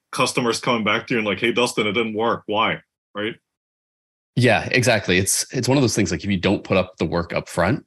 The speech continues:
Speaker 2: and it
Speaker 1: Mm.
Speaker 2: also come to the, um, kind of the measurement side and how you assess it a little bit, because this is one of those things that isn't a direct one-to-one. You know, it's not, "Let's put five grand into this keyword," like in our case, video testimonials, "and see what the return is and map it out," because they're searching and they're, you know,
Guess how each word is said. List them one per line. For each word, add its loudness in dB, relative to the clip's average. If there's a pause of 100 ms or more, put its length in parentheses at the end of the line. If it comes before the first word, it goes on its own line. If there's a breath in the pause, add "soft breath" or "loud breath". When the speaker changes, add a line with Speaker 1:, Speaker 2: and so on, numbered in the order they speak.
Speaker 2:
and 4
it 0
Speaker 1:
Mm. -6
Speaker 2:
also 4
come 0
to -4
the, 2
um, -2 (480)
kind 0
of 2
the -4
measurement 0
side 0
and -4
how -2
you 0
assess -2
it -2
a -2
little 0
bit, -2 (380 loud breath)
because 2
this 4
is 2
one 2
of 2
those 0
things 0
that -6
isn't -2
a 2
direct -2
one-to-one. -4
You -2
know, 0
it's -4
not, 0
"Let's 0 (680)
put -2
five 2
grand 2
into 0
this -2
keyword," 0 (500)
like -2
in 0
our 2
case, 0
video 4
testimonials, 2
"and 0
see 0
what 0
the 0
return 2
is 0
and -2
map -4
it -2
out," 0
because -6
they're 0
searching -2
and -2
they're, -4
you -4
know, -4